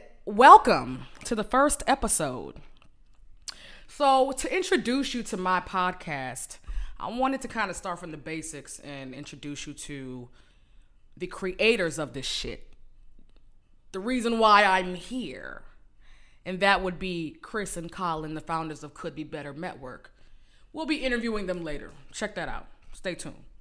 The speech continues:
But for now, let's discuss who the fuck I am.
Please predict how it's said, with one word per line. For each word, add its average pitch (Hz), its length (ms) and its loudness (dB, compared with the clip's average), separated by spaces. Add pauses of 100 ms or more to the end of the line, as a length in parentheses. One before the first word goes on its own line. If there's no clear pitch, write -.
(560)
But 214 140 0
for 196 180 -2
now, 262 920 0 (760)
let's 285 320 -2
discuss - 460 -8
who 254 140 -12
the - 80 -12
fuck 214 300 -14
I 190 200 -8
am. - 400 -16